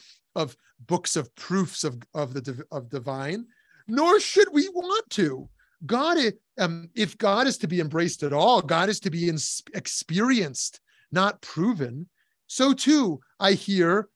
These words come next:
"Rabbi, prove to me that Judaism is true." But here too, this is a flawed question. Judaism is not proven through a quick axiom, but rather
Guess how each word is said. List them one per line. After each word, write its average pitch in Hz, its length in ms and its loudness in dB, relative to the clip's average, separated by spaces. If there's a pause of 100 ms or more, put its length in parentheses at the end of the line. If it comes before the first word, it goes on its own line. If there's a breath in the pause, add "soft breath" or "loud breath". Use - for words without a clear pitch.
(120)
"Rabbi, 202 380 2
prove 269 380 6
to 208 100 -4
me 214 120 2
that 165 200 0
Judaism 180 720 2
is 147 200 -4
true." 131 600 -4 (480 soft breath)
But 233 100 4
here 349 240 6
too, 381 320 2
this 220 160 -6
is 214 100 -4
a 233 80 0
flawed 240 460 -2
question. 147 600 -4 (300 soft breath)
Judaism 381 420 -4
is 170 100 -2
not 180 220 0
proven 185 560 0
through 175 260 4 (220 loud breath)
a 180 80 -4
quick - 360 0 (120)
axiom, 180 680 -2 (240 loud breath)
but 220 120 -2
rather 269 560 2